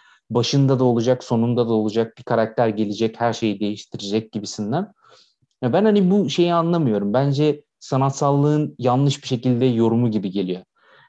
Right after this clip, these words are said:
Yani işte bö-, böyle yapalım, böyle dizi yaparsak sanatsal olur. Bak ne kadar Breaking Bad, yani o, ne kadar Breaking Bad o kadar iyi. Yani anlamında. Ya tamam Breaking Bad iyi bir dizi de yani o,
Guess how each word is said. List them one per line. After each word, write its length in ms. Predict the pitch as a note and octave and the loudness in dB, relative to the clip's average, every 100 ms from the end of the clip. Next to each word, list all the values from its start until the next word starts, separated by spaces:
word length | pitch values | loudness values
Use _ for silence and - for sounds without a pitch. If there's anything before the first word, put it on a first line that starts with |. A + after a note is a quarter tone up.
| - | -8
Yani 220 | G2+ G2 | -6 -6
işte 220 | - - | -6 -6
bö-, 320 | G#2 A#2+ G#2 | -2 -2 0
böyle 240 | A#2 A2+ A2 | 2 2 4
yapalım, 440 | G#2 G#2 A2 A#2 | 2 0 0 0
böyle 300 | A#2 A#2 A2 | 2 0 -2
dizi 160 | A2 A#2+ | -2 -2
yaparsak 460 | B2+ F3 C#3+ - | 0 -2 -4 -8
sanatsal 380 | - G2+ G2+ B2 | -6 -6 -4 -2
olur. 200 | G2 F#2 - | 0 -2 -4
Bak 160 | G#2+ | -6
ne 80 | D3 | -4
kadar 320 | D3+ B2+ G#2+ | 0 0 0
Breaking 400 | A#2+ A2+ A#2+ G#2+ | -2 -2 -2 -2
Bad, 140 | G#2+ G2 | -2 -2
yani 400 | G2+ G#2+ G#2+ A2 A2 - - | -6 -2 -2 -2 -6 -18 -10
o, 200 | - A2 - - | -4 -4 -6 -6
ne 140 | A#2+ | -4
kadar 300 | C#3+ A#2 A#2 | -2 0 0
Breaking 320 | A2 A#2+ B2+ D3 | 0 -2 0 -2
Bad 100 | D3+ | -2
o 100 | B2+ | 0
kadar 220 | C#3+ B2+ | 0 0
iyi. 360 | A#2 G#2+ G2 - _ _ - | 0 0 -2 -6 _ _ -6
Yani 360 | G#2+ G2+ A2 B2 | -4 0 -2 -2
anlamında. 720 | B2 A#2 A2+ A2+ A#2+ G3 A3 - - | -2 0 0 0 0 0 -2 -10 -8
Ya 60 | |
tamam 220 | - D3 A#2 | -2 0 0
Breaking 300 | B2 C3+ C#3+ | 0 2 2
Bad 120 | C#3 | 2
iyi 180 | - D3 | 2 2
bir 100 | C3+ | 2
dizi 240 | C#3 G#3 | 0 2
de 80 | C4 | 2
yani 360 | A2+ A2+ A#2+ | 2 0 -2
o, 280 | A2+ B2+ C#3 | 0 0 0